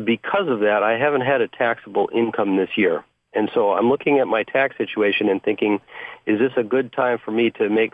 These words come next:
some sort of rollover, partial property rollover to, from that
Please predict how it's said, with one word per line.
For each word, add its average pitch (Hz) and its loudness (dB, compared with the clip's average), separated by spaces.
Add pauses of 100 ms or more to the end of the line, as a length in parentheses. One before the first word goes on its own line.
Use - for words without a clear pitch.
some 120 -4
sort 120 0
of 101 -2 (520)
rollover, 113 2 (300)
partial 120 0
property - -6
rollover 107 2 (240)
to, 113 -4 (100)
from 117 2
that 101 0